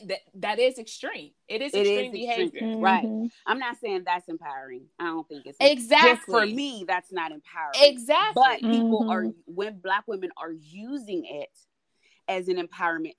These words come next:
Speaker 2: tool. You see what I'm saying?
Speaker 1: Mm-hmm.
Speaker 2: I'm not
Speaker 1: Mm-hmm.
Speaker 2: agreeing that
Speaker 1: Absolutely.
Speaker 2: it
Speaker 3: Yeah,
Speaker 2: is,
Speaker 3: yeah.
Speaker 2: but they're using it. They're attaching it to all of these Black women this, Black women that.
Speaker 1: And I don't, I think it's two separate conversations.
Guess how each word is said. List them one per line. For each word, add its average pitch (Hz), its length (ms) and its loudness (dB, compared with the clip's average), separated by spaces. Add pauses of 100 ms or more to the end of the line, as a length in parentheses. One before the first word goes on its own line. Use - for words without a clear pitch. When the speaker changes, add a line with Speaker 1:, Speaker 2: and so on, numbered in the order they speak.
Speaker 2:
tool. 151 300 -8
You 165 80 -12
see 190 140 -12
what 175 100 -4
I'm 180 80 -4
saying? 180 160 -6
Speaker 1:
Mm-hmm. 175 160 -4
Speaker 2:
I'm 262 100 -2
not 233 160 -4
Speaker 1:
Mm-hmm. 175 140 -8
Speaker 2:
agreeing 233 100 -10
that 185 160 10
Speaker 1:
Absolutely. 208 520 6
Speaker 2:
it - 20 0
Speaker 3:
Yeah, 214 260 6
Speaker 2:
is, 311 80 -18 (100)
Speaker 3:
yeah. 220 320 6
Speaker 2:
but 269 160 -6
they're 247 140 -6
using 240 460 -12
it. 247 160 -14 (320)
They're 226 160 -2
attaching 233 640 -8
it 208 160 -16
to 233 140 -6
all 214 300 -2
of 214 60 -6
these 208 340 -16
Black 202 340 -4
women 202 320 -8
this, 190 180 -6 (100)
Black 180 280 -4
women 165 280 -8
that. 147 280 -12 (960)
Speaker 1:
And 226 140 4
I 226 140 10
don't, 247 180 4
I 240 100 2
think 233 260 -10
it's 220 100 -12
two 254 220 -12
separate 202 380 -8
conversations. 202 800 -10